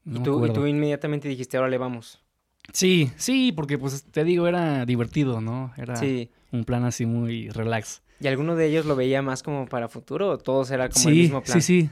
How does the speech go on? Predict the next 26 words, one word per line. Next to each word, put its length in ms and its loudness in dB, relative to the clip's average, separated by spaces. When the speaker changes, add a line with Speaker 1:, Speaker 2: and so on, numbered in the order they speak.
Speaker 1:
Tanto 360 4
él 260 2
como 420 2
otro 240 -2
amigo 340 2
que 80 -18
se 160 -6
llama 440 0
Sebastián, 640 -2
Sebastián 400 -4
Speaker 2:
Ujú. 40 -4
Speaker 1:
Torres, 440 0
otro 180 -4
amigo 260 4
que 260 -4
él 160 0
es 100 0
bajista, 520 -2
y 80 0
aún, 100 4
Speaker 2:
Nice. 100 2
Speaker 1:
aún 140 6
me 60 4
topo 260 0
con 180 2
él. 160 -2